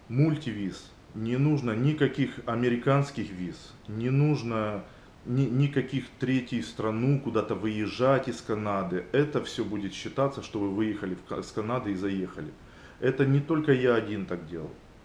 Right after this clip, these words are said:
Так до меня делали, я знаю много людей. Со мной вместе в тот период, когда я это всё делал, я не один такой был. Было много пацанов, много ребят, даже семе-, семьи были.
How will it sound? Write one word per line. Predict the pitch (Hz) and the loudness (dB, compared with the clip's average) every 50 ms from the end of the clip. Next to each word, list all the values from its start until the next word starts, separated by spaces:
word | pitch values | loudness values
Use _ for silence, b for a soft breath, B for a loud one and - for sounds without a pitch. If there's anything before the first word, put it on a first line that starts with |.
| - - - - - - - - - - - - | -20 -20 -20 -20 -20 -20 -20 -20 -20 -16 -2 2
Так | 131 123 110 104 104 | 2 2 2 2 2
до | 110 139 147 | 4 4 6
меня | 147 143 143 143 143 135 | 6 6 6 6 4 4
делали, | 120 120 131 127 123 120 113 117 | 2 2 0 2 2 2 2 2
я | 113 120 120 | 2 2 2
знаю | 117 117 123 123 120 113 110 | 2 0 -2 -2 -2 -2 -2
много | 110 113 113 107 107 110 | -4 -4 -4 -4 -4 -4
людей. | 104 104 98 95 101 101 98 95 92 | -4 -4 -6 -4 -4 -4 -2 -2 -4
Со | 87 - - - 117 | -6 -8 -6 -4 -2
мной | 110 113 117 131 143 143 135 | -2 0 0 2 2 4 2
вместе | 123 127 131 131 123 123 - - 123 117 117 | 2 2 0 0 -2 -4 -6 -2 0 0 0
в | 117 - - | 0 0 0
тот | 131 123 120 - | 0 0 0 0
период, | - 120 120 120 120 110 104 - | 0 0 2 2 2 2 0 0
когда | - 107 104 104 104 104 | -2 -4 -2 0 0 0
я | 104 107 107 | 2 2 2
это | 104 101 95 104 95 | 2 2 0 -2 -6
всё | - - 113 | -6 -6 -6
делал, | 101 104 131 143 143 139 131 127 123 120 B B B B B | -4 0 2 4 4 4 4 4 2 0 B B B B B
я | 110 101 113 113 | -6 -4 -2 -2
не | 110 110 110 | 0 0 -2
один | 110 107 120 127 120 120 | -2 -2 -2 -4 -4 -4
такой | 98 90 - 98 92 | -6 -6 -4 -4 -4
был. | 87 87 92 87 85 B B B B B B B | -2 -2 -4 -4 -6 B B B B B B B
Было | 98 92 120 120 117 107 | -2 2 4 4 4 4
много | 98 110 117 120 104 98 98 | 0 0 -2 -2 -2 -2 -4
пацанов, | - - - 98 - - - 110 113 135 147 147 139 123 107 | -6 -4 -6 -6 -6 -6 -6 -4 0 2 4 4 4 2 2
много | 110 107 107 110 107 98 104 101 | 0 -2 -2 -2 -2 -2 0 0
ребят, | 95 101 101 104 131 143 139 131 131 - 117 104 95 92 | 0 0 0 2 4 6 6 4 2 2 -2 -2 -2 0
даже | 107 101 90 95 | -2 -2 -2 -4
семе-, | 92 - - 117 113 117 131 127 - | -8 -6 -6 -4 -2 0 0 0 -2
семьи | - - - - - - - 151 156 156 147 139 131 | -4 -8 -10 -12 -6 4 4 6 6 6 4 4 2
были. | 120 123 123 120 120 117 110 101 92 | 4 4 4 6 6 4 2 -2 -6